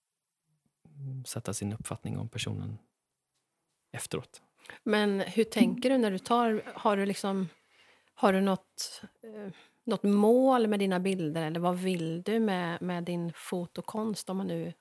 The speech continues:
Speaker 2: använder det ordet?
Speaker 1: Ehm,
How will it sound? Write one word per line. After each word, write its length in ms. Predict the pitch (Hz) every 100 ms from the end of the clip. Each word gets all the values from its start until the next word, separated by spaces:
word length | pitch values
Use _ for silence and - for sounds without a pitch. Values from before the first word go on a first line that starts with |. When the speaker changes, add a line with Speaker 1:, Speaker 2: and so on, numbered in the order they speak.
| _ _ _ _ _ _ _ _ _ _
Speaker 2:
använder 320 | - 175 175 170
det 100 | 165
ordet? 500 | 165 165 - - - _ _ - _
Speaker 1:
Ehm, 720 | 113 113 110 107 104 104 101